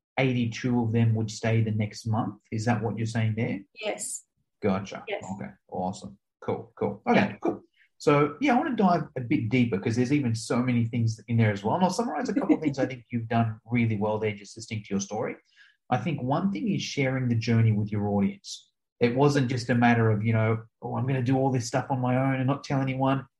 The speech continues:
Speaker 1: and then I'm gonna launch and all these people are gonna magically come up." It's not really like that, right? Along the way, you were kind of saying, "Hey, I'm excited. I've got this platform. I'm gonna do this." And not only that, but you were asking your audience as well. It wasn't even so
Speaker 2: Yeah.
Speaker 1: much,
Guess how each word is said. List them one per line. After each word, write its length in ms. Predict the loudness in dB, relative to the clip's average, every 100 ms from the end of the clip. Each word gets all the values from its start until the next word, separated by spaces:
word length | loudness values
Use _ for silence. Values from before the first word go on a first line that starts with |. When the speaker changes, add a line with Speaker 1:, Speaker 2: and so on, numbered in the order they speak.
| 0
Speaker 1:
and 160 | 4
then 80 | 4
I'm 140 | 4
gonna 180 | 2 2 2
launch 420 | 4 4 2 0
and 180 | -2 -2
all 160 | -2 2
these 160 | 2 2
people 260 | 0 0
are 40 | -2
gonna 180 | -2 0
magically 380 | -2 -2 -4 -4
come 200 | 0 2
up." 260 | 2 0 _
It's 140 | -8
not 200 | 0 2
really 240 | 6 6 6
like 280 | 2 0 2
that, 180 | 2
right? 320 | 4 4 4 4
Along 380 | 2 6 8 8
the 100 | 6
way, 500 | 2 0 0 0 -2 -10 _
you 120 | 0 2
were 140 | 2
kind 180 | 0 0
of 60 | -2
saying, 280 | -6 -8
"Hey, 240 | -4 0 0
I'm 160 | 0
excited. 460 | -4 -8 -6 -4 -2
I've 140 | -2
got 160 | -2 -2
this 120 | -4
platform. 520 | -4 -4 -2 -2 0 0
I'm 80 | 0
gonna 220 | 0 0
do 140 | 2
this." 320 | 2 0 -2 -12 -18 -20 0
And 180 | 2 4
not 160 | 4
only 260 | 2 2 2
that, 280 | 2 0 0
but 100 | 0
you 80 | 0
were 140 | 0 -2
asking 460 | 2 2 2 0 4
your 200 | 6 6
audience 460 | 4 4 0 -6 -6
as 80 |
well. 400 | 0 2 2 -4 -8
It 100 | -2
wasn't 280 | 2 2 4
even 200 | 2 2
so 160 | 2 2
Speaker 2:
Yeah. 100 | 4
Speaker 1:
much, 320 | 2 -2